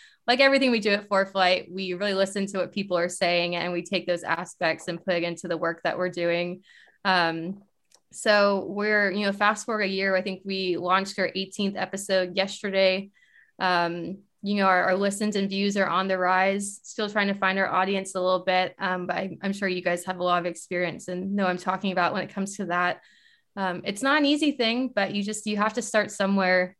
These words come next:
and enjoy the process along the way. I mean, at the end of the day, part of my job is sitting down for an hour and talking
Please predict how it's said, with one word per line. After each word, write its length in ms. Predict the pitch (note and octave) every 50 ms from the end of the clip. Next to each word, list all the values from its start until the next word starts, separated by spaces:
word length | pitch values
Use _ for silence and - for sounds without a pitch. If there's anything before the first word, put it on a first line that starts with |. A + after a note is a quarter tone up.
| _ -
and 400 | F#3+ F#3+ F#3 F3+ F#3 F3+ F#3+ F#3 - - -
enjoy 300 | - G3+ G3 G3+ G3+ G3+
the 80 | G3+ G3+
process 540 | G3+ - G3 F3+ F3+ - G#3 G3 G3 -
along 240 | F#3+ F3+ F3 F#3 F#3
the 100 | F3+ F3
way. 240 | E3+ F3+ F3 F3 F3
I 40 | F3
mean, 100 | F3+ F#3
at 60 | F3+
the 80 | - -
end 100 | G3 G3
of 80 | F3+
the 80 | F#3 F3+
day, 420 | F#3 F3+ F3+ F3+ F3 E3+ E3 - _ _ _ _ _ _ _ _ _
part 180 | - - G3+ G3
of 80 | G3 G3
my 140 | F#3+ F#3
job 420 | F3+ F#3 F#3 F3 F3 F3+ F3 E3+ F3
is 460 | - F3+ F3 F3+ E3+ F3 - - - _ _
sitting 300 | - - G#3+ F#3+ F#3+ F3+
down 440 | F3+ E3+ E3+ E3+ E3+ E3+ F3 F3 F3
for 100 | F#3+ F#3
an 160 | F3+ F3 E3+
hour 420 | C#3 C#3 E3 D#3+ E3 E3 D#3+ D#3+ D#3+
and 180 | - - D#3 E3
talking 640 | - F3 D#3+ E3 - F#3 F3 E3 E3 D#3+ E3 - -